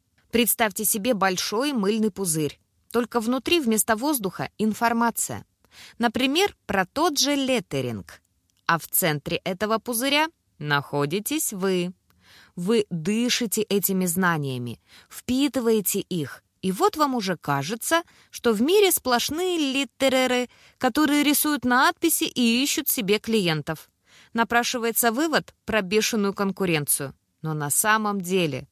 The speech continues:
это не так. Иногда нужно выглядывать за пределы своего пузырика в смежные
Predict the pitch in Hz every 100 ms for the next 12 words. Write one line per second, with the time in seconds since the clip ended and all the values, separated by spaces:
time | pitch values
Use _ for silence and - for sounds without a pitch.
0 | _ - 302 339 160 160 240 - 226 247
1 | 156 - _ _ _ - - 240 247 240
2 | 294 302 277 277 269 254 - 202 247 247
3 | 254 226 170 165 175 185 202 190 202 175
4 | - 190 196 196 180 196 196 302 320 -
5 | 123 - _ - _ - 247 262 330 302
6 | 285